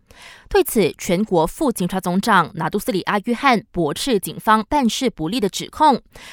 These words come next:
他强调，涉事乐团在事发后的六个小时，也就是凌晨五点半就已经离开我国，而警方是在隔天下午两点才接获投报，所以警方是来不及采取逮捕行动，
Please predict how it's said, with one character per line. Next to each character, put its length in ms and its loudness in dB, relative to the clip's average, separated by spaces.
他 100 0
强 220 -2
调， 320 4
涉 180 -8
事 140 -4
乐 160 0
团 340 -4
在 220 0
事 220 -4
发 160 0
后 180 2
的 200 2
六 180 2
个 100 -2
小 180 -4
时， 380 0
也 100 -2
就 100 -4
是 220 2
凌 220 -2
晨 300 -4
五 120 -2
点 160 -4
半 260 2
就 120 -4
已 120 -2
经 200 -2
离 120 -4
开 180 -2
我 180 0
国， 380 4
而 100 2
警 220 -2
方 280 0
是 140 -6
在 220 0
隔 180 -4
天 240 -2
下 160 -2
午 160 0
两 260 -2
点 360 -2
才 200 -6
接 160 -4
获 140 -4
投 240 -8
报， 260 8
所 160 0
以 60 4
警 220 -8
方 300 2
是 280 0
来 260 -2
不 160 -4
及 320 -4
采 220 -6
取 240 -4
逮 180 0
捕 120 -4
行 240 -10
动， 260 4